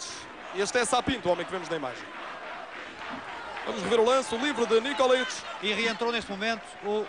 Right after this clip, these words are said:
Speaker 2: Timóteo.
Speaker 1: Reentrou, de facto, o romeno do Porto, chiando agora ligeiramente.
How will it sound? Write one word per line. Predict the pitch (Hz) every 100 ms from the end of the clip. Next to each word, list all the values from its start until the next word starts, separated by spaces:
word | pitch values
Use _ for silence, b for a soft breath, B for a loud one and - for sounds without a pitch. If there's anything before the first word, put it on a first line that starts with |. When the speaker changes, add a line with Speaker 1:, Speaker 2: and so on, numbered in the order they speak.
| -
Speaker 2:
Timóteo. | 180 135 - - - - - - - - - - - -
Speaker 1:
Reentrou, | 160 165 190 196
de |
facto, | 208 190 - 190
o | 170
romeno | 185 220 226
do |
Porto, | 240 214 226 - - - - -
chiando | - - 202 214 202
agora | 175 208 190 - -
ligeiramente. | 202 214 214 185 165